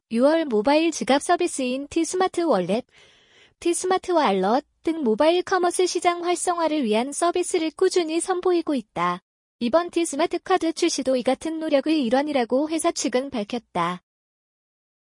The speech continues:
신용카드 할인 관련 서비스의 결정판,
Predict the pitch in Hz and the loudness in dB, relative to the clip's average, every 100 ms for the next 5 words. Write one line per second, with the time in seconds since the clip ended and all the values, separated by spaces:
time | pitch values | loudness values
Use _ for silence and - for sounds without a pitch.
0 | _ - 247 240 339 339 339 320 330 349 | _ -10 -2 -2 -2 0 -2 0 -2 -2
1 | 349 311 285 285 294 330 330 311 320 302 | -2 0 0 0 -2 -2 -2 -4 0 -2
2 | - 214 202 208 202 277 339 | 0 -2 -2 -4 -4 -4 -4